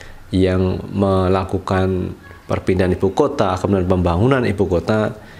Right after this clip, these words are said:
ini bagaimana dengan di Pertamina? Karena itu kemarin juga banyak politisi yang mengatakan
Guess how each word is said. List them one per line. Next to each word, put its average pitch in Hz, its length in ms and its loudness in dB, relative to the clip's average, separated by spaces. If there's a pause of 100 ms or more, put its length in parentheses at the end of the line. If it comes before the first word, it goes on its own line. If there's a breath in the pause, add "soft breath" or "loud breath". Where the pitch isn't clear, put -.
(220 loud breath)
ini 113 160 2
bagaimana 101 500 2
dengan 98 300 2
di 92 100 0
Pertamina? 80 640 0
Karena 104 220 2
itu 147 100 0
kemarin 131 400 2
juga 101 560 2 (720 loud breath)
banyak 92 340 2
politisi 123 460 2
yang 127 100 2
mengatakan 110 720 0